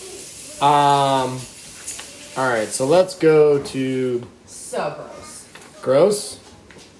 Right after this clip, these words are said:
Speaker 2: Yeah, I stuck my finger in dog poop.
Speaker 1: There's a bug in my, in my mouth. Or what's, what's that
Speaker 2: I
Speaker 1: from?
Speaker 2: just ate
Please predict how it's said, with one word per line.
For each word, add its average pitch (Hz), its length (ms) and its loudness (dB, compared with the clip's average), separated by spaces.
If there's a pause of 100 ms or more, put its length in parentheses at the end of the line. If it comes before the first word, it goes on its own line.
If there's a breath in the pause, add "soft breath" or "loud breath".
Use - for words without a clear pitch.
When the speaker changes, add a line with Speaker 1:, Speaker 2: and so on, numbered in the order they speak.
(460)
Speaker 2:
Yeah, 349 280 -4
I 285 40 -6
stuck 302 220 -6
my 320 80 -8
finger 294 300 -4
in 226 100 -8
dog 208 280 -4
poop. 160 220 -12 (140)
Speaker 1:
There's 151 180 4
a 160 60 8
bug - 480 0 (160)
in 135 200 2
my, 120 220 -2 (680)
in 147 120 2
my 135 140 0
mouth. 107 280 -6
Or 113 100 0
what's, 143 220 0
what's 147 180 -2
that 156 240 2
Speaker 2:
I - 20 -14
Speaker 1:
from? - 220 0
Speaker 2:
just - 340 2 (140)
ate - 240 2